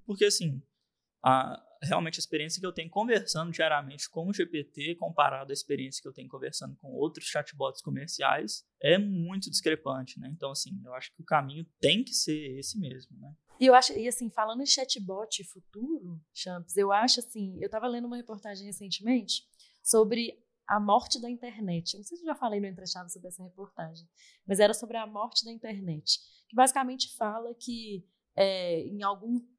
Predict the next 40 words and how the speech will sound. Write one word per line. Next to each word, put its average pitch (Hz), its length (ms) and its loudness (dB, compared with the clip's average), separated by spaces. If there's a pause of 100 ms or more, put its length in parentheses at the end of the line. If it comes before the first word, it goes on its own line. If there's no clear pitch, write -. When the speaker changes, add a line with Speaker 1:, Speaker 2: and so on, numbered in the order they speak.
(140)
Speaker 2:
futuro 202 440 -8
aí, 185 120 -8
dois 180 180 -8
mil 202 120 -10
e - 20 -14
vinte 196 160 -8
e - 60 0
cinco, 180 420 -8
dois 180 180 -6
mil 185 120 -18
e - 20 -20
trinta, 190 560 -10 (340)
é, 190 260 0
grande 214 420 0
parte 214 500 -4
da, 185 420 -2 (840)
do 208 140 2
tráfego 214 800 4
da 202 100 -8
internet 185 560 -10
vai 208 100 -6
ser 208 160 0
feito 190 380 -12
por - 180 -16
chatbots. 180 800 -4 (640)
É, 180 220 2
e, 208 420 -6 (120)
e 208 100 2
aí 202 220 6
falando 226 360 -2
que 233 160 -8
as 214 140 -2
nossas 220 300 -8
interações, 226 800 -2
elas 220 220 -6
vão 220 100 -12
se - 100 -2
tornar 214 300 -8
cada 214 180 -12
vez 226 360 0